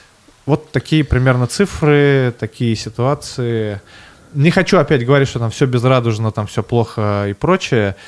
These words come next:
Будем учить. Мы сегодня проводим, э, скажем, для части жителей там семинар тоже там про этот О Д Н.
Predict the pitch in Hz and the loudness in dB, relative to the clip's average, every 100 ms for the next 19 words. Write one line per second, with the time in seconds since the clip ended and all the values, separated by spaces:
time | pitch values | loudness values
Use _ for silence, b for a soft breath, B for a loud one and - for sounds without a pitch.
0 | B B B _ - 123 139 123 123 - | B B B _ -4 2 4 4 2 2
1 | 185 185 - - 120 127 117 - 117 113 | 0 0 -4 -8 -4 -2 -2 -4 -2 -2
2 | 104 - 110 110 104 101 98 98 95 95 | -2 -4 -2 0 -2 -4 -8 -8 -6 -6
3 | 95 95 92 98 98 - 92 92 98 95 | -8 -8 -12 -16 -16 -10 -10 -8 -8 -8
4 | 92 _ _ - - 104 - 98 104 - | -10 _ _ -14 -6 -6 -6 -8 -8 -8
5 | 98 92 95 - 110 120 170 180 - - | -10 -10 -12 -10 -6 -2 0 -2 -8 -6
6 | 135 117 127 117 123 120 120 117 113 107 | -4 -4 -6 -6 -2 -2 0 -2 -4 -8
7 | - 113 117 113 110 | -12 -6 -4 -2 -4